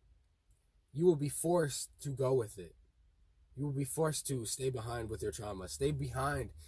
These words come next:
in these negative patterns. <coughs> The thing is, just change your reality. Change the perception of these circumstances around you. The power is in your hands. The po-,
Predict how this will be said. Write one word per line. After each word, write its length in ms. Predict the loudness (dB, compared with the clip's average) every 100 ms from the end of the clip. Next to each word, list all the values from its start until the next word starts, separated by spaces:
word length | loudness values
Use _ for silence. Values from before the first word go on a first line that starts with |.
| -16 -8
in 80 |
these 180 | -6 -4
negative 420 | -2 -2 -2 -4 -6
patterns. 520 | -4 -2 -6 -12 -20 _ _ _ -20 -20 _ _ _ _ _ -20 _ _ 4
<coughs> 0 |
The 540 | 6 6 6 2 2
thing 200 | 2 4 4
is, 180 | -2 -4
just 220 | -6 -6
change 220 | -4 -2
your 100 | -2
reality. 440 | -2 -2 -2 -6 -10
Change 500 | -6 0 0 0 -6 _ _ _ -20 -20 _ -10
the 120 | -6
perception 580 | -2 0 2 0 -2 -2
of 120 | -4
these 160 | -4 -4
circumstances 680 | -4 -4 -4 -4 -4 -6 -4
around 320 | -4 -4 -6
you. 140 | -10 -16 _ _ -2 -2 _ _ _ _ _ _ -20 -20 -20 -20 -20 -20 -20 _ -20 -20 -20 -20 -20 -6 -4 -4 -16 -20 -20 -20 -20 -18 -12
The 80 | -4
power 440 | 2 4 4 4
is 240 | 0 -2
in 160 | -2 0
your 140 | 0
hands. 460 | 0 -2 -4 -6 -8
The 80 | -8
po-, 260 | -2 0